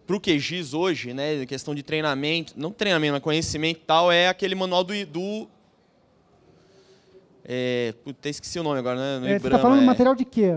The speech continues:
Speaker 1: Não, material de, pra aprender a utilizar o, o, o
Speaker 2: Q gis?
Speaker 1: Q gis, assim.
Speaker 2: Tá, é o docu-,
Speaker 1: Acho que
Speaker 2: é,
Speaker 1: o mate-, maior
Speaker 2: é,
Speaker 1: material
Speaker 2: é
Speaker 1: é
Speaker 2: o,
Speaker 1: do
Speaker 2: é o documento mesmo, né? É o, ele, ele tem lá o manual do usuário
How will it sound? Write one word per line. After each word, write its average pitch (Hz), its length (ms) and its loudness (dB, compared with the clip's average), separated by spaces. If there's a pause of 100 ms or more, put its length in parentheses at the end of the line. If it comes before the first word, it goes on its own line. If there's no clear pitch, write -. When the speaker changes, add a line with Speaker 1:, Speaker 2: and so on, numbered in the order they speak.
(760)
Speaker 1:
Não, 254 100 0
material 214 400 6
de, 214 340 -4
pra 208 120 0
aprender 214 340 0
a 226 60 6
utilizar 202 400 2
o, - 20 6
o, 156 760 0
o - 20 0
Speaker 2:
Q 208 100 6
gis? 262 220 8
Speaker 1:
Q - 0 -
gis, 156 240 0
assim. 139 280 -6
Speaker 2:
Tá, 208 140 0
é 196 80 2
o 208 60 0
docu-, 220 160 -2
Speaker 1:
Acho 233 120 0
que 226 60 0
Speaker 2:
é, 190 40 0
Speaker 1:
o 185 100 0
mate-, 190 300 2
maior 175 180 2
Speaker 2:
é, - 20 -4
Speaker 1:
material 233 420 8
Speaker 2:
é 190 140 10
Speaker 1:
é 254 60 6
Speaker 2:
o, 233 40 2
Speaker 1:
do 190 380 2
Speaker 2:
é 240 80 4
o - 40 4
documento 311 440 4
mesmo, 214 300 4
né? 220 260 2
É 208 140 2
o, 220 200 4
ele, 214 240 2
ele 233 160 2
tem 262 160 0
lá 247 220 4
o 254 60 6
manual 254 240 6
do 254 80 -2
usuário 269 500 4